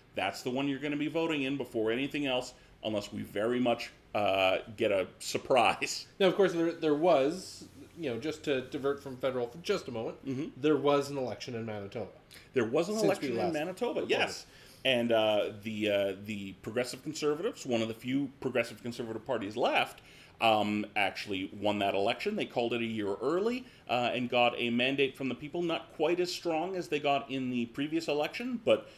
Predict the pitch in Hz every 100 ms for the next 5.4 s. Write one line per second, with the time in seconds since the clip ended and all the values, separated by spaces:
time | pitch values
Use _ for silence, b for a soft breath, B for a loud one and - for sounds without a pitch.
0 | B - 143 139 156 - 165 156 127 120
1 | 139 160 156 147 175 233 240 123 117 120
2 | 131 123 123 - 120 127 131 127 131 131
3 | 131 - 127 123 - B B - 120 131
4 | 131 135 131 139 156 - - 123 123 127
5 | 123 123 123 120